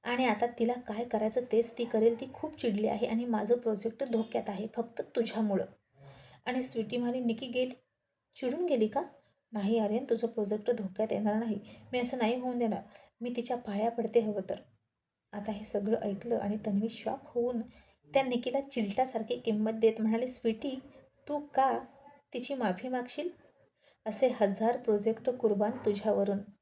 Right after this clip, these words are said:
सून आहेस तू आमची, कोणाची माफी मागायची गरज नाही तुला."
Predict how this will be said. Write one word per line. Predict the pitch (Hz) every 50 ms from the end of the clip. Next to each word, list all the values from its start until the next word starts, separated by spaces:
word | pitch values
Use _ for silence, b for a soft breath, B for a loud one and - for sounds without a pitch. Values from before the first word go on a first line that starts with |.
| _ _ _ _ _ _ _ _
सून | - - - - 247 247 254 233
आहेस | - 202 202 190 226 226 - -
तू | 247 226
आमची, | 202 196 196 - - - - - B B B B B B B B -
कोणाची | 247 247 247 254 254 262 269 262
माफी | 262 254 226 180 180 180 - 254
मागायची | 240 233 220 214 226 226 220 240
गरज | 220 233 226 220 233 220
नाही | 220 208 196 185 185 233 -
तुला." | - 208 190 -